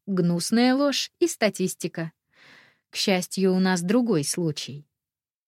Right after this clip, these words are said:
Химеры не участвуют в выборах, не платят налоги, не пользуются соцсетями. Ничего, кроме проблем, с них не получишь.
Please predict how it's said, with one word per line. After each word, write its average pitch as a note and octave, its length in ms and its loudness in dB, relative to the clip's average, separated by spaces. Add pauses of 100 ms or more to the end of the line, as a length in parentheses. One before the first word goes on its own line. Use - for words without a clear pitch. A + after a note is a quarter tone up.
(840)
Химеры C4 460 4
не A3 160 4
участвуют G3+ 720 0
в F3+ 80 -6
выборах, F#3+ 600 0 (120)
не A#3 140 4
платят C#4 360 0
налоги, F3 580 -2 (320)
не A3 160 6
пользуются F#3 600 0
соцсетями. F3+ 1000 -2 (800)
Ничего, G3+ 600 2
кроме E3 320 0
проблем, E3+ 460 2
с - 120 -6
них G3 220 2
не G#3 120 4
получишь. - 680 -4